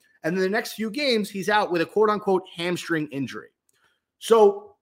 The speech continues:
in my original analogy with the relationship, this is where the fighting begins. You're not talking to each other. You know, there's that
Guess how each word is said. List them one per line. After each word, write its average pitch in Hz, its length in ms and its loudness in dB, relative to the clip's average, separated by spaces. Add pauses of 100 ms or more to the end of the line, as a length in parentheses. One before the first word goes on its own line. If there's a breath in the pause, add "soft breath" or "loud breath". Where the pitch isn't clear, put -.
(120)
in 208 80 2
my 208 160 0
original 233 460 0
analogy 180 440 4
with 165 140 0
the 151 60 -2
relationship, 180 680 0 (680)
this 190 240 0
is 170 160 -6
where 135 280 4
the 202 80 -2
fighting 254 380 0
begins. 120 500 -8 (600 soft breath)
You're 156 120 0
not 175 200 4
talking 196 340 2
to 139 120 0
each 120 200 -8
other. 104 360 -6 (260 soft breath)
You 123 80 -10
know, 160 160 4
there's 156 240 0
that 160 300 0